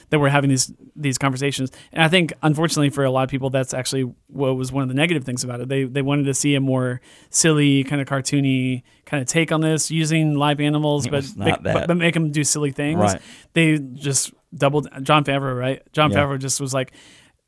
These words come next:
Speaker 1: "Let's make this look as real. Like, let's make people think that this is really happening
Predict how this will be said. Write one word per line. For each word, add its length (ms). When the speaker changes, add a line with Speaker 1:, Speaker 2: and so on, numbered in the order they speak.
Speaker 1:
"Let's 200
make 160
this 180
look 160
as 220
real. 320
Like, 180
let's 160
make 240
people 220
think 160
that 100
this 140
is 120
really 280
happening 340